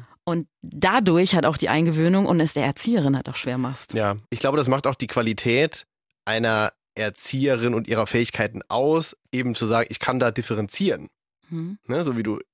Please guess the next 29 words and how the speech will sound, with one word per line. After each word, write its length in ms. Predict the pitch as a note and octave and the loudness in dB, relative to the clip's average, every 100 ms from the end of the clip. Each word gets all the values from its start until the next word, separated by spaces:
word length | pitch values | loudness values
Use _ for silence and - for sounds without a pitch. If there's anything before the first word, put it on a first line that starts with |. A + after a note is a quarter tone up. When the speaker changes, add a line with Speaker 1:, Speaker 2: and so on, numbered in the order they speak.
| _ | _
Speaker 2:
in 80 | A2+ | -8
der 80 | G#2+ | -6
Schule 320 | - D3+ D3+ | -4 -2 0
dann 120 | B2 | 0
auch 180 | G2+ C3 | 2 0
zwischen 260 | - B2 A#2+ | -2 -6 -4
verschiedenen 400 | A2 A#2+ A#2 A2+ | -2 0 0 0
Leistungen 480 | A#2 A#2+ D#3+ D#3 - - - - | -2 -2 0 -2 -2 -14 -20 -8
differenzieren 800 | C#3+ C#3 C3 - D3+ E3 F3+ F3+ | -4 0 0 2 2 4 2 0
musst 400 | - C3+ F3 - | -4 0 0 0
innerhalb 300 | - C#3+ C#3 | -2 0 0
der 80 | - | -2
Klasse, 340 | - A#2+ G3+ A3+ - - - | -2 0 0 -2 -6 -20 -10
ist 160 | - A#2+ | -4 -2
es 100 | A#2 | 0
in 100 | A2 | 0
der 100 | G2+ | -2
Kita 240 | - D3 | -2 0
halt 140 | C#3 - | 0 2
auch 160 | D#3 | 0
so. 100 | D#3+ | 0
Du 220 | G#2 F#2 F2 | -4 -6 -6
hast 200 | A2 A2 | -4 -4
verschiedene 460 | - - - C#3 C3 | -6 -6 -4 -2 -2
Kinder, 320 | C#3 D#3 F3 | 0 2 2
verschiedene 340 | C#3 - C#3 | 0 -2 -2
Bedürfnisse 720 | A2+ G2+ A#2+ - E3 F#3 G#3+ - - - - | 0 2 0 0 -2 0 -2 -4 -20 -20 -10
und 180 | A#2 | -4
dann 360 | - A2+ C3 D3 | 0 2 2 0